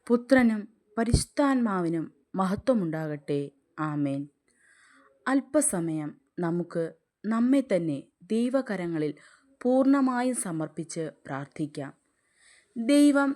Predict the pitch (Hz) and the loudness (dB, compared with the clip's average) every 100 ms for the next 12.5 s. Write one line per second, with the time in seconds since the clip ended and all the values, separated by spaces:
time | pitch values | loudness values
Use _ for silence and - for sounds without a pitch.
0 | - 220 202 226 240 247 - 185 170 160 | -4 -2 0 2 2 2 0 0 0 0
1 | 160 139 - - _ 254 269 294 285 294 | -4 -6 -12 -20 _ 4 6 6 6 6
2 | 285 269 214 190 190 185 170 156 143 - | 4 2 0 0 0 -2 -4 -6 -10 -16
3 | - _ - 262 269 277 285 269 190 175 | -20 _ 0 2 4 4 4 2 0 -2
4 | 180 196 202 190 185 180 175 143 - _ | -2 -2 -2 -4 -4 -6 -8 -8 -12 _
5 | _ _ - 180 175 165 175 170 _ _ | _ _ -4 -2 -2 -2 -6 -6 _ _
6 | - 170 175 180 185 175 170 160 - 156 | -8 -4 -2 -2 -4 -2 -2 -4 -8 -6
7 | 143 180 165 139 156 139 143 131 _ _ | -2 -2 -2 -4 -8 -8 -10 -12 _ _
8 | _ _ _ _ - 233 269 262 233 233 | _ _ _ _ -6 0 2 4 2 -2
9 | - _ - 254 262 285 285 185 190 185 | -6 _ -4 0 2 4 2 0 -2 0
10 | 214 190 170 156 170 165 160 143 _ _ | -2 -4 -4 -4 -4 -4 -6 -8 _ _
11 | _ _ 247 269 294 302 220 165 170 175 | _ _ 0 2 2 2 0 -2 -2 -2
12 | 180 170 170 160 160 | -2 -4 -6 -8 -10